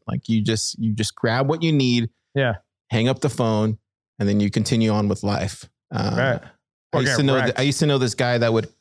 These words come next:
Speaker 1: constantly obsess, uh, that I used to work with, that he would constantly obsess with, like, wanting to know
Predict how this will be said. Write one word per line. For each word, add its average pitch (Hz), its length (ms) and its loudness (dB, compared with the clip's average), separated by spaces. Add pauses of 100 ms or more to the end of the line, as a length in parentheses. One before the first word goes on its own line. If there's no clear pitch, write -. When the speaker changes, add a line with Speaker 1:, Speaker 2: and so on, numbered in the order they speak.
Speaker 1:
constantly 143 680 0
obsess, 107 680 -4 (640)
uh, 107 160 -2
that 107 80 0
I 107 40 2
used 107 120 -2
to 117 60 -2
work 107 160 0
with, 107 320 -2
that 120 120 -2
he 117 60 0
would 117 140 0
constantly 143 500 0
obsess 113 640 -2
with, 110 200 -4
like, 110 180 -2
wanting 113 360 0
to 107 120 -4
know 104 240 -2